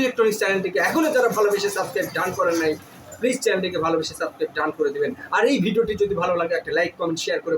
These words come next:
বন্ধু বান্ধবদের কাছে টেলিকাস্ট করে দিবেন। আশা করি এই সমস্ত ভিডিওগুলো ফেলে দেওয়ার মতো ভিডিও নয়, আপনাদের উপকারী ভিডিও। আশা করি বুঝতে পেরেছেন।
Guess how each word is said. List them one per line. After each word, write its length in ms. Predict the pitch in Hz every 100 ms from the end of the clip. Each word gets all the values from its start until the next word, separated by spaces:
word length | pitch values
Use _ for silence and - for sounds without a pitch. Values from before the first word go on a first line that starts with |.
| 160
বন্ধু 220 | 226 190
বান্ধবদের 400 | 214 185 165 160 160
কাছে 180 | - 151 - - - - - -
টেলিকাস্ট 480 | 160 185 190 175 - 185
করে 140 | 165
দিবেন। 280 | 160 156 147 123 - - - - - - - - - - - - - - - -
আশা 200 | - 160 175
করি 120 | 165 165
এই 100 | 160
সমস্ত 240 | 180 170 165
ভিডিওগুলো 420 | 156 160 156 156 -
ফেলে 160 | 160 160
দেওয়ার 180 | 156 147
মতো 160 | 139 139
ভিডিও 240 | 147 151
নয়, 240 | 156 247 262 - -
আপনাদের 340 | 135 139 143 -
উপকারী 360 | - 143 143 139
ভিডিও। 300 | 131 127 120 - - -
আশা 180 | 127 143
করি 160 | 139
বুঝতে 240 | 139 147 175
পেরেছেন। 320 | 175 180 214